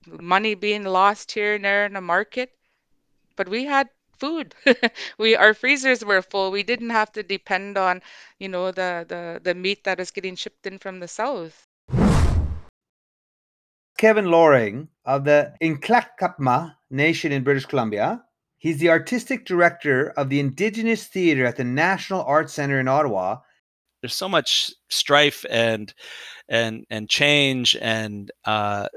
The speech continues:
Speaker 3: and stuff that's going on. And I think it's a really transformative moment right now. And I think that we have an opportunity to really look at the institutions, uh, not just the cultural institutions, but all of our institutions,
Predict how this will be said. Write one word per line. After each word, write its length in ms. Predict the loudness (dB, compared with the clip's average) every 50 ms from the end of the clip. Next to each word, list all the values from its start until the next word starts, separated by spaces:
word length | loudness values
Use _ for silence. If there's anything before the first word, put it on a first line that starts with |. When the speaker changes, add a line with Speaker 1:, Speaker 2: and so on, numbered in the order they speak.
| -6
Speaker 3:
and 160 | -6 -6 -6 -4
stuff 200 | -6 -6 -6 -6
that's 140 | -8 -8 -6
going 200 | -4 -4 -4 -2
on. 100 | -2 -2
And 120 | 0 -2
I 60 | -2
think 200 | -2 -2 -4 -2
it's 160 | -2 -2 0 0
a 60 | -2
really 240 | 2 2 0 2 0
transformative 760 | 0 0 0 0 0 -2 0 0 0 2 2 0 -2 -2 -2
moment 420 | 0 0 0 0 -2 -8 -10 -10 -8
right 160 | -8 -8 -6
now. 220 | -6 -8 -8 -8 -12 _ -20 -20 -18 -18 -18 -18 -18 -10 -2
And 440 | 0 2 2 2 2 0 -4 -6 -8 -6 -2 0
I 80 | 0
think 240 | 0 0 -2 0 2
that 120 | 0 2
we 140 | 4 2 2
have 480 | 4 4 6 6 6 6 6 4 2 -2
an 160 | -6 -6 -2
opportunity 1040 | 2 2 2 2 2 -6 -4 0 0 0 2 2 2 2 2 0 0 -2 -4 -8 -14 _ _ _ _ _ _ _ _ -2
to 160 | -2 -2 -2 -4 _ -2
really 320 | 4 8 8 8 8 6 4
look 280 | 4 4 4 4 4
at 160 | 4 2 2 0
the 140 | -4 -2
institutions, 1000 | -2 -2 -4 -4 -8 -8 -4 -2 0 0 2 2 2 2 0 0 -4 -8 -8 -10 _ -16 -20 -20 -20 -20 -20 -20 -14 _ 2
uh, 380 | 4 6 6 8 6 6 4 4
not 160 | 4 2 2
just 160 | 2 -2 0
the 80 | -2 -2
cultural 460 | 2 4 4 4 4 4 4 4 4
institutions, 680 | 2 -2 -4 -6 -6 -6 -6 -6 -6 -6 -6 -8 -10 -10
but 120 | -12 -12 _ 2
all 300 | 6 8 8 10 10 8
of 100 | 8 8
our 200 | 8 8 8 8 4
institutions, 960 | 2 -2 -4 -6 -6 -4 -2 -2 0 0 0 -2 -4 -8 -10 -14 -16 -16